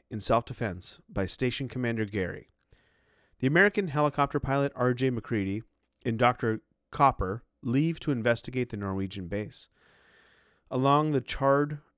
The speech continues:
among the charred ruins and frozen corpses, they find the burnt corpses of a malformed humanoid, which they transfer to the American station. Their biologist, Blair, autopsies the remains and finds a normal set of human organs.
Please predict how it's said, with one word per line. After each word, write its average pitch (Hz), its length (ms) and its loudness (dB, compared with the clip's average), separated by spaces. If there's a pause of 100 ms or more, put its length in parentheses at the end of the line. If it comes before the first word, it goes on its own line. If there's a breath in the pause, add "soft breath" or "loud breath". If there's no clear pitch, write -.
among 156 400 2
the 131 80 4
charred 98 420 0
ruins 92 380 -6
and 95 160 -6
frozen 98 400 -2
corpses, 95 480 -6
they 104 120 -2
find 110 520 -4
the 110 100 -8
burnt 117 300 -4
corpses - 500 -4
of 90 100 -12
a 92 80 -6
malformed 107 640 -4
humanoid, 98 580 -6 (300 loud breath)
which - 180 -4
they 127 120 4
transfer 147 540 0
to - 140 -8
the 120 120 0
American 104 400 -4
station. 107 520 -6 (520)
Their 123 120 4
biologist, 139 640 4
Blair, 107 400 4
autopsies 98 800 -2 (320)
the 107 100 -4
remains 101 720 -2
and 120 160 -10
finds 131 380 0
a 123 80 -10
normal 123 440 -2
set 110 280 -2
of 85 100 -10
human 101 280 -6
organs. 92 500 -10